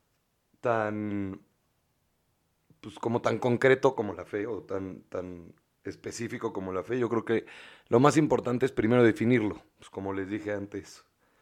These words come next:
en la, en la introducción. Entonces, la Real Academia Española tiene tres definiciones para, para la fe. Y te las voy a decir. El primero, o la primera definición,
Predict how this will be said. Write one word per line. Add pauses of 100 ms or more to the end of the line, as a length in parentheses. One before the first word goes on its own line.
(580)
en
la, (520)
en
la
introducción.
Entonces, (500)
la
Real
Academia
Española
tiene
tres (680)
definiciones
para,
para
la
fe. (680)
Y
te
las
voy
a
decir. (380)
El
primero,
o
la
primera
definición,